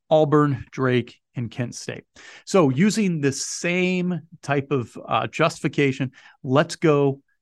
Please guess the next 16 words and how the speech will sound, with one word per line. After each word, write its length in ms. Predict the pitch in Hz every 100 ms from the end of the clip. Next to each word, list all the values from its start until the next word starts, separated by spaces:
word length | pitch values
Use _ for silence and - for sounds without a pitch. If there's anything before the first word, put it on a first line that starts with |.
| _
to 100 | -
the 120 | 135
second 460 | 113 - 175 175 -
round. 400 | 151 151 151 139 - _
Um, 360 | - 127 120 135
as 160 | 147 -
we 120 | 151
look 260 | 160 170 - -
at 200 | 147 -
the 100 | 120
second 440 | - 185 175 -
round, 360 | 156 147 139 139 _ _ _ _ _ _ _ _ _
again, 320 | - 135 151 135
you 120 | 165
can 160 | 170 165
almost 600 | 170 190 202 160 160 156